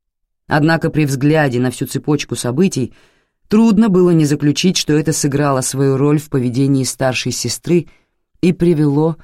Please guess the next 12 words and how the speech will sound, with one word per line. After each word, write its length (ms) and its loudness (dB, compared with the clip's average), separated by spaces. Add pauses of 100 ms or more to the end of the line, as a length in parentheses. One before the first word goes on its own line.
(140)
в 160 0
итоге 360 -2
к 100 -12
её 200 -4
смерти. 460 -10 (760)
А 100 -6
бедняжка 520 -4
Дарси 380 -4
стала 360 -6
лишь 260 -4
случайной 580 -8
жертвой. 480 -12